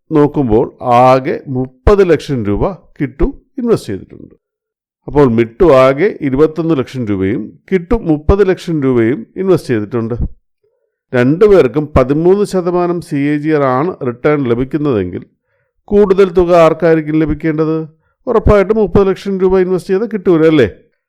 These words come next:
അപ്പോൾ നമുക്ക് രണ്ടുപേർക്കും എത്ര കിട്ടി എന്നറിയാൻ ഗ്രോയുടെ സിപ്പ് കാൽക്കുലേറ്ററിലേക്ക് പോകാം.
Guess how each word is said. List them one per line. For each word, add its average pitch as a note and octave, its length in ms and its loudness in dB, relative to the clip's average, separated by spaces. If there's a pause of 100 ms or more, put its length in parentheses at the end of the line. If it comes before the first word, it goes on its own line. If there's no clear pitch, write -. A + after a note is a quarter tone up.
(160)
അപ്പോൾ E3 140 0 (100)
നമുക്ക് C#3 340 2 (800)
രണ്ടുപേർക്കും D3+ 720 2 (160)
എത്ര G#3+ 220 0 (100)
കിട്ടി B2+ 240 -2 (100)
എന്നറിയാൻ G2 440 -2 (640)
ഗ്രോയുടെ D3+ 500 6 (320)
സിപ്പ് - 320 -6
കാൽക്കുലേറ്ററിലേക്ക് A#2 840 0 (340)
പോകാം. D#3+ 300 0